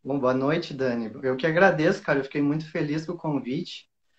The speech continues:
É, é muito difícil, assim, a gente poder falar de composição e criação, né? De poder trocar isso com as outras pessoas. E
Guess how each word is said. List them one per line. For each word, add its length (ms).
É, 560
é 40
muito 240
difícil, 440
assim, 140
a 80
gente 160
poder 300
falar 380
de 120
composição 840
e 60
criação, 720
né? 160
De 120
poder 260
trocar 580
isso 240
com 220
as 100
outras 240
pessoas. 720
E 640